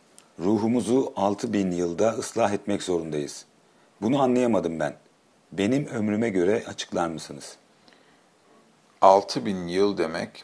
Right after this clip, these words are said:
Speaker 2: maneviyatta edineceğim safhalara verilen zaman. Ama zaman tarih olarak değil.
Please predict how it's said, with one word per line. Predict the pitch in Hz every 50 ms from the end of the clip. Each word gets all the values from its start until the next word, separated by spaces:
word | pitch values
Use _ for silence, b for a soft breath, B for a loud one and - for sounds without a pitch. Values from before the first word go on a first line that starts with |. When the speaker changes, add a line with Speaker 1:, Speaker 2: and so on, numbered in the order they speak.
| - 71
Speaker 2:
maneviyatta | 76 78 78 80 80 80 78 73 78 80 80 - - _ _ - 64 71 165 175 - - _ _ _ _ _ _ _ _ _ _ b b b b b b _ _ _ _ _ _ _ _ _ _ _ _ _ _ _ _ _ _ _ _ _ _ _ _ -
edineceğim | 98 95 90 95 98 98 92 87 90 101 101 104 110 110
safhalara | - - - 104 92 - - 87 85 85 85 87 95 92 90
verilen | 90 85 85 82 80 87 95 107 117 - - _ _ _ _ _ _ -
zaman. | 101 - 82 85 82 78 76 73 - - - -
Ama | 107 131 131
zaman | 120 107 113 131 135 143 143 147 147 135 - b b b b b b _ -
tarih | - - - 117 107 113 117 117 120 110 - - - -
olarak | 98 101 101 95 95 95 92 - - - _ _
değil. | - - - - - - -